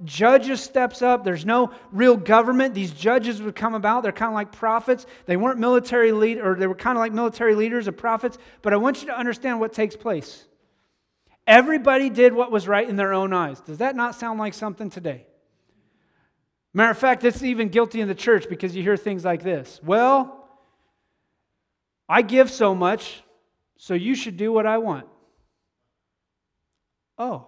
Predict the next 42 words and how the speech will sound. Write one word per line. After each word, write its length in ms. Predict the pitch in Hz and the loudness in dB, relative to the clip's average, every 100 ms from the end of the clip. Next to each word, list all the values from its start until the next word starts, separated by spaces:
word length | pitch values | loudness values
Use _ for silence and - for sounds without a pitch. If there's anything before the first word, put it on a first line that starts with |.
| _ | _
my 180 | 175 208 | -14 -14
bad. 340 | 151 131 143 160 _ - | -14 -16 -16 -20 _ -12
I 80 | |
didn't 240 | 202 175 147 | -10 -8 -10
know 140 | 147 | -12
that 100 | 147 | -12
the 80 | 143 | -16
church 340 | - 180 185 | -14 -12 -12
was 120 | 156 135 | -14 -18
bribery." 680 | 135 147 190 160 127 123 _ _ _ _ _ _ _ _ _ _ _ _ | -14 -12 -12 -12 -16 -20 _ _ _ _ _ _ _ _ _ _ _ _
You 60 | _ | _
can't 260 | 302 175 | -12 -12
bribe 260 | 151 151 135 | -10 -10 -10
the 80 | 131 | -16
church. 560 | - 143 190 - - _ _ _ _ _ _ _ _ _ _ _ _ _ _ _ | -14 -12 -12 -14 -20 _ _ _ _ _ _ _ _ _ _ _ _ _ _ _
I 80 | 208 | -2
mean, 100 | 247 | 0
could 160 | 226 208 | -2 0
you 120 | 320 | 0
imagine 400 | 269 233 233 226 | 2 2 0 -4
Jesus 340 | 185 233 233 | -6 -6 -6
stand 240 | - 240 220 | -2 0 0
up 160 | 226 | -2
here 140 | 240 233 | -2 -4
and 120 | 202 | -2
have 200 | 196 196 | -2 -4
somebody 280 | 220 196 202 | -6 -4 -4
come 180 | 196 190 | -4 -6
up 60 | |
and 80 | 190 | -6
go, 100 | 165 | -4
"Well, 120 | 156 | 0
you 60 | 175 | 0
know 140 | 240 | 2
what? 240 | 240 240 247 | 4 4 4
I 100 | 262 | 2
gave 260 | 247 196 | 0 0
fifty 240 | - 226 233 | -2 -6 -6
thousand 380 | 247 247 254 262 | -2 -2 -2 0
dollars 340 | 185 151 143 | 0 0 -2
last 300 | 156 151 - | -6 -6 -6
year. 180 | 185 | -8